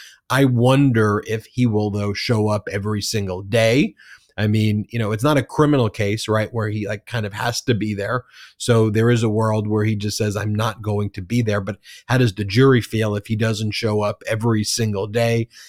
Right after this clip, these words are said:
And if he's not there during jury selection, you and I would never have a situation where we're okay with a client not being at their own civil trial every single day. But I just can't imagine a scenario, though, where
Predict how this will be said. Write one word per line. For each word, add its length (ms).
And 140
if 100
he's 220
not 320
there 240
during 400
jury 260
selection, 600
you 220
and 100
I 160
would 160
never 380
have 160
a 40
situation 720
where 140
we're 300
okay 280
with 220
a 40
client 600
not 400
being 320
at 160
their 220
own 320
civil 480
trial 600
every 320
single 400
day. 280
But 280
I 100
just 260
can't 240
imagine 480
a 80
scenario, 640
though, 180
where 380